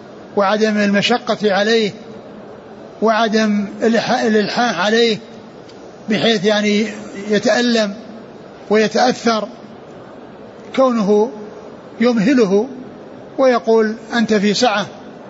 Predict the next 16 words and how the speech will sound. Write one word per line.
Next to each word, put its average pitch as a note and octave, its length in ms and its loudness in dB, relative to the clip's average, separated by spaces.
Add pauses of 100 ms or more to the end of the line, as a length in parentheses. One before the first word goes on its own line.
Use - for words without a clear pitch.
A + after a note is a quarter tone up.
(220)
وإذا A#3 340 4
يسر A3 300 2
الله G#3+ 280 2
لك A3 260 0 (300)
أعطني". A3 480 0 (1600)
وغير A#3 680 4
ذلك A3+ 300 2
من A3 140 4
العبارات G#3+ 600 2 (1700)
اللينة G#3+ 680 0
اللطيفة G3 520 2
الطيبة A3 500 2 (840)
التي A3+ 380 2
بها A3 280 2
يرتاح A3 560 2 (840)
مدينه، G#3 600 4